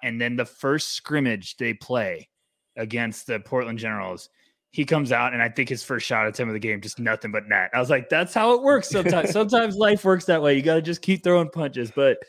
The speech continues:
Speaker 1: um, yeah, I mean, I, all those guys, it was a,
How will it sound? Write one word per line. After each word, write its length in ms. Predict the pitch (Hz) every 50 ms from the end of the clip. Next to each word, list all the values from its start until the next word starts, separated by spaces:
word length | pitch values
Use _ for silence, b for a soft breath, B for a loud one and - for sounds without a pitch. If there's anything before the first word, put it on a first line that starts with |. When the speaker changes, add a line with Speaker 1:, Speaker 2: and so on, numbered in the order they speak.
| b b b b b b _
Speaker 1:
um, 540 | 120 123 120 113 113 107 101 95 95 92 92 _ _ _ _ _ _ _ _ _ _ _ _ _ _
yeah, 200 | - 170 185 170
I 80 | 156 165
mean, 180 | 170 160 151 104
I, 280 | 123 143 113 - 101
all 220 | 82 - 139 147 139
those 180 | 123 120 110
guys, 460 | - 117 107 104 104 104 - 147 160 -
it 100 | 185 180
was 180 | 185 190 185
a, 80 | 196 170